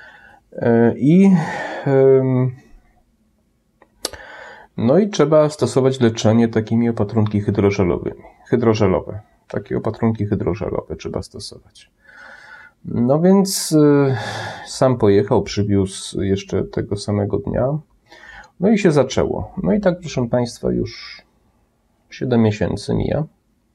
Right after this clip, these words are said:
a my dalej to leczymy. Tutaj postaram się rzucić zdjęcia na poszczególnych etapach leczenia. Ta rana się zaczęła zmniejszać. Po czterech miesiącach wydawało się, że jest wygojona, a potem znowu się odnowiła. I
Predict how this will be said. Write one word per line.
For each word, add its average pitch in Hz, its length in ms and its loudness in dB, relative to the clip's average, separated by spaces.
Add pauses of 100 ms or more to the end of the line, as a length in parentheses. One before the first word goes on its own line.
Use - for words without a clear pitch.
(680)
a - 100 0
my 170 140 2
dalej 120 320 2
to 117 120 0
leczymy. 113 540 0 (580)
Tutaj 143 260 0
postaram 127 420 0
się 123 140 0
rzucić 117 340 -4
zdjęcia 110 580 2 (380)
na - 80 -4
poszczególnych 101 680 -2
etapach - 420 -2
leczenia. 113 440 0
Ta 110 160 -4
rana 101 220 -2
się 110 120 -6
zaczęła 98 260 -2
zmniejszać. 123 460 -2
Po 104 120 -6
czterech 104 400 -2
miesiącach 101 540 -2
wydawało 98 440 0
się, - 100 -10
że 92 120 -2
jest 95 260 0
wygojona, 123 600 2 (800)
a 139 100 2
potem 147 320 2
znowu 131 400 2
się 98 260 0
odnowiła. 82 580 -2 (160)
I 101 420 0